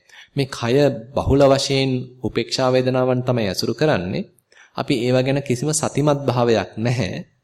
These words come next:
ඒ වේදනාවන් ඔහේ ඇවිල්ලා යනවා. අපි ඒවට අනුරූපව හැඩ ගැහෙනවා, ක්‍රියාත්මක වෙනවා. ඒවා මගහැර ගන්න විවිධාකාර උපක්‍රම කරනවා. මේ තියෙන උපේක්ෂා වේදනාවක් කියලා අපිට වැටහීමක් නැහැ. ඒ හරහා ඉතින් ඒ නොදන්නාකම හරහාම අවිද්‍යාව පෝෂණය වෙනවා.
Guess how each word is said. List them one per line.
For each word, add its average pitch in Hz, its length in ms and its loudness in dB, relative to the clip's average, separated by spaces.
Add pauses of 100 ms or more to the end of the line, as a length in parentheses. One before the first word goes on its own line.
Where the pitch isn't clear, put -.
(500)
ඒ 147 160 2
වේදනාවන් 139 580 4
ඔහේ 127 280 2
ඇවිල්ලා 120 440 2
යනවා. 135 280 0
අපි 123 220 0
ඒවට 120 280 2
අනුරූපව 120 560 2 (200)
හැඩ 107 240 -6
ගැහෙනවා, 123 440 -2
ක්‍රියාත්මක 107 540 -4
වෙනවා. 143 340 0 (760)
ඒවා 123 200 2
මගහැර 113 340 0
ගන්න 117 280 2
විවිධාකාර 110 580 0
උපක්‍රම 113 440 -2
කරනවා. 120 520 -4 (640)
මේ 151 200 2
තියෙන 147 280 2
උපේක්ෂා 143 460 2
වේදනාවක් 123 580 0
කියලා 117 440 -2 (640)
අපිට 139 220 -4
වැටහීමක් 104 540 -2
නැහැ. - 180 -14 (580)
ඒ 151 120 0
හරහා 160 260 0
ඉතින් 190 180 2
ඒ 170 80 4
නොදන්නාකම 151 720 2
හරහාම 123 400 -4
අවිද්‍යාව 120 540 -2
පෝෂණය 107 360 -6
වෙනවා. 110 300 -6